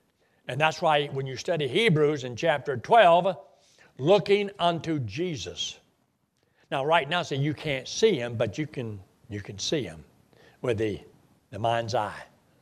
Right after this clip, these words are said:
with your spiritual eyes. But with the physical eyes, you can see the world. The thing you see with the physical eyes is temporary. That which you see through the Word of God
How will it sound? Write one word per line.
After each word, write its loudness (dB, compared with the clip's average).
with -6
your -6
spiritual -2
eyes. -14
But 4
with 0
the 0
physical 0
eyes, 2
you -8
can -10
see -4
the -2
world. 2
The -2
thing 2
you -4
see -2
with 0
the 0
physical 8
eyes 8
is -6
temporary. -4
That 4
which -2
you -4
see -4
through -6
the -4
Word 0
of -6
God 2